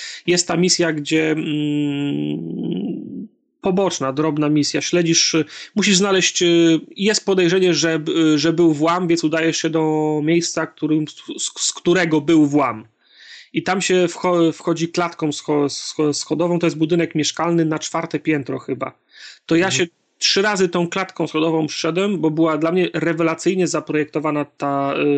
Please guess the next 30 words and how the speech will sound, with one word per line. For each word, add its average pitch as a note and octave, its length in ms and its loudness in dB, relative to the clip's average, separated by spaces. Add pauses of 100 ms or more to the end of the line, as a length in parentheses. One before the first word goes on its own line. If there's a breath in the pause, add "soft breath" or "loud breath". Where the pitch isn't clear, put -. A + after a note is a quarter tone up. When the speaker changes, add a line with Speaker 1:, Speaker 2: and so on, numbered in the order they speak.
(100)
Speaker 1:
y, C3+ 40 -4
ta D3 140 -8
klatka D3 380 -6
schodowa. C3+ 420 -4
Jak D3 300 -2 (440 loud breath)
schody G#3 520 0
się F#3 240 4
ło-, F3 300 4 (100)
łączyły E3 640 4
w C#3+ 160 -4
łuku F3+ 340 2
ze D#3+ 220 0
ścianą E3 460 0
z C#3 80 -2
jednej D#3 300 0
strony, D#3 520 0
a E3 40 -2
jak D#3+ 120 -4
się E3+ 120 0
wch-, E3 260 -4
wchodziło E3 480 0
pod D#3 280 -2
nie, F#3+ 200 0 (340 loud breath)
to E3+ 100 0
z - 140 0
sufitu F#3+ 720 0
schodził E3 400 2
drugi F3+ 400 2
łuk F#3+ 360 0
i, E3+ 200 0